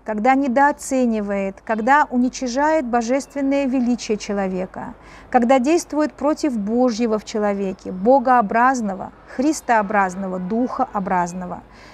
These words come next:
когда нарушает заповеди Божии о братолюбии и человеколюбии, когда действует против бессмертия, вечности, веры и остальных евангельских добродетелей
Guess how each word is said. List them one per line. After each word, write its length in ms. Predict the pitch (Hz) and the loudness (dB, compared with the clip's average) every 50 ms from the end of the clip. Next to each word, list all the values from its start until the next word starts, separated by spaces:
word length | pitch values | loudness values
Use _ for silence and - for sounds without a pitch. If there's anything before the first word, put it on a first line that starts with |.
| - - - - - - - - - _ - | -20 -20 -20 -20 -20 -20 -20 -20 -6 _ 2
когда 260 | 254 233 226 302 311 | 2 4 4 4 2
нарушает 560 | 320 311 302 302 - - - 339 339 330 254 | 4 2 2 0 0 2 4 4 4 4 4
заповеди 540 | 240 269 311 294 294 262 233 233 196 202 214 | 4 2 2 2 0 -4 -4 -4 -4 -4 -6
Божии 480 | 185 185 196 190 190 185 190 180 175 - | -6 -6 -6 -8 -8 -8 -8 -10 -6 -4
о 100 | - 233 | -2 -2
братолюбии 960 | 208 240 254 247 - 269 262 254 254 311 330 311 226 196 202 185 175 165 175 - | 0 0 0 0 2 2 2 4 4 4 4 4 2 0 -2 -2 -4 -6 -8 -10
и 60 | - | -14
человеколюбии, 1080 | - - 233 220 226 220 262 311 302 - 285 254 202 208 202 185 180 185 180 175 196 185 - - - - - - - - | -12 -6 -4 -4 -2 -2 -2 -4 -4 -4 -4 -4 -2 -2 -4 -4 -6 -6 -8 -8 -10 -12 -16 -20 -20 -20 -20 -14 0 4
когда 320 | 277 269 262 240 277 277 | 4 4 4 4 2 2
действует 560 | 233 233 262 269 247 - - 269 294 302 - | 2 0 0 -2 -2 -4 -4 -4 -4 -4 -4
против 360 | - 240 240 233 226 - 240 | -2 0 0 0 0 -2 -6
бессмертия, 960 | 208 202 247 - - - 220 214 214 214 214 214 - - 226 214 202 190 196 - - | -6 -6 -6 -6 -6 -4 -2 0 0 0 -2 -4 -6 -6 -4 -4 -4 -6 -8 -10 -10
вечности, 800 | 202 185 226 240 240 - - - 214 202 - - - 214 196 196 - - | -4 0 2 0 0 0 -4 -6 -8 -8 -8 -10 -10 -10 -10 -10 -10 -8
веры 580 | 202 196 214 233 247 269 277 262 240 196 - - | -4 -2 2 2 4 4 4 4 2 0 -2 -4
и 80 | - 220 | -4 -4
остальных 640 | 220 208 - - 233 214 208 214 247 320 294 - - | -4 -4 -2 -2 -2 0 0 0 -2 -2 -4 -4 -6
евангельских 680 | 240 214 208 202 196 202 220 262 247 - - 262 240 | -4 -2 -2 -2 -2 -2 -2 -4 -6 -6 -8 -6 -4
добродетелей 840 | 208 220 185 196 190 185 175 185 190 196 202 - 233 214 233 233 | -4 -4 -2 -4 -4 -6 -4 -4 -6 -6 -6 -6 -6 -4 -4 -6